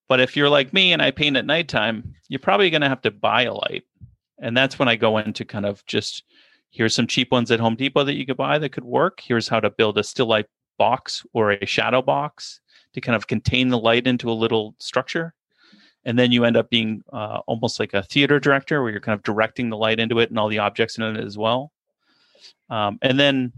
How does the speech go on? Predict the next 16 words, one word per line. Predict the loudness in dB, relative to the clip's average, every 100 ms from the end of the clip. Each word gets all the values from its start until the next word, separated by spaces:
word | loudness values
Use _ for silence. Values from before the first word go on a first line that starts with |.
| _ _
you | -2
know, | 0
I | 2
use, | 2 2 2
like, | -2
three | -2 -2 0
to | 2 0
thirty-three | _ 0 0 0 -4
hundred | -2 -2 0
Kelvin | -2 0 0
light | -2 0
bulbs. | -4 -4 -4
I | 2
like | 2 0
warmer | 0 2 2
paintings. | 0 -2 -2 -4 -12 -20